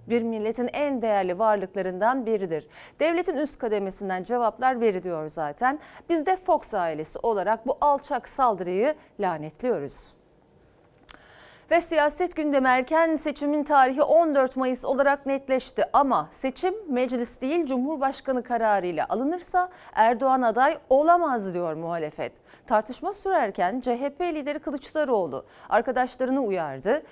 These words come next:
Bu konuda kararı hukukçular verecek. "Biz ekonomi ve sosyal meseleleri konuşalım." dedi. Altılı Masa'nın adayının kim olacağı hala belirsizliğini korurken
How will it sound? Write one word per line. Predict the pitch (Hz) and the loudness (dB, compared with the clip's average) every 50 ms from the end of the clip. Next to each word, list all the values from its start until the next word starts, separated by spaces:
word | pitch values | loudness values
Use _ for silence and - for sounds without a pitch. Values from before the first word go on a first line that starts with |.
| - - - | -20 -12 -6
Bu | 220 330 349 | -4 -4 -2
konuda | - 359 320 294 285 240 330 359 359 | 0 2 0 2 0 0 -2 -2 0
kararı | - 311 294 277 285 285 302 320 | 0 2 2 4 4 4 4 2
hukukçular | 320 330 302 - 311 262 - - 247 277 269 262 240 196 170 | 2 -2 -2 -4 -6 -8 -6 -2 2 4 4 4 4 0 -2
verecek. | 175 156 156 - - 156 143 - - - - - - | -4 -6 -6 -6 -6 -8 -8 -8 -12 -20 -18 -8 -2
"Biz | 196 277 349 381 370 - - | 2 2 2 2 2 0 -2
ekonomi | 254 254 - - 262 247 247 262 294 339 381 | -4 -4 -2 0 0 0 0 0 -2 -2 -2
ve | 415 | -4
sosyal | - - 320 311 - - - 311 302 302 | -2 0 0 -2 -2 0 2 2 2 4
meseleleri | 294 277 262 233 - 247 208 196 196 190 180 | 2 0 -2 -2 -2 -2 -2 -2 -2 -4 -4
konuşalım." | - - 180 165 156 - - 185 160 143 156 151 147 | -6 -8 -10 -8 -8 -8 -8 -8 -8 -8 -10 -10 -8
dedi. | 156 151 - - 151 143 - _ _ _ _ _ - | -8 -8 -8 -10 -12 -12 -14 _ _ _ _ _ -4
Altılı | - 185 185 - 254 285 311 | -2 -2 -2 -2 -2 -2 -2
Masa'nın | 285 269 262 - 285 269 277 277 | -2 -2 -2 -2 -2 -2 0 0
adayının | 240 247 233 247 254 262 254 262 262 | 0 0 2 2 2 0 0 0 -2
kim | 254 - 359 330 320 | -2 -4 -4 -4 -4
olacağı | 285 233 240 240 - 247 240 233 | -4 -4 -4 -2 0 2 2 4
hala | 233 254 277 285 277 254 220 202 180 170 | 4 4 2 2 4 4 4 4 2 0
belirsizliğini | 190 196 208 202 - - 240 208 202 233 226 233 | -2 -2 -4 -4 -6 -6 -6 -4 -4 -4 -6 -4
korurken | - 240 240 285 359 370 - - 190 165 220 359 | -4 -2 -2 -2 -2 -6 -6 -4 -4 -4 -4 -6